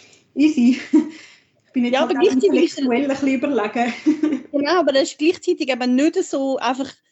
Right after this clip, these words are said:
Speaker 2: ein arschcooler Sieg wie der James Bond,
Speaker 1: Mhm.
Speaker 2: weil, weil die Indiana Jones,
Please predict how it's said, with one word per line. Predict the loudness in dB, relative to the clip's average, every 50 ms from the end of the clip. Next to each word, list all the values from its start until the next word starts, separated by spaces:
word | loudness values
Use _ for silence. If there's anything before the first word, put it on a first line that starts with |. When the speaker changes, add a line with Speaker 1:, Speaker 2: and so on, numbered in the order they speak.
| _ _ _ _ _ -4
Speaker 2:
ein | -4 -4
arschcooler | -2 0 0 0 0 -2 -4 -10 -10 -8 -4 -2 0 0 -2
Sieg | -4 -6 -8 -8 -8 -8 -6
wie | -6
der | -6 -6 -6
James | -6 -4 -4 -4 -4 -6 -12 -10
Bond, | _ -2 0 2 4 4 2 2
Speaker 1:
Mhm. | -2
Speaker 2:
weil, | -6 -8 -8 -10 -12
weil | -8 -4
die | -2 -2
Indiana | -2 -2 -4 -4 -4 -4 -2 -4 -8
Jones, | -8 -4 -4 -4 -2 -2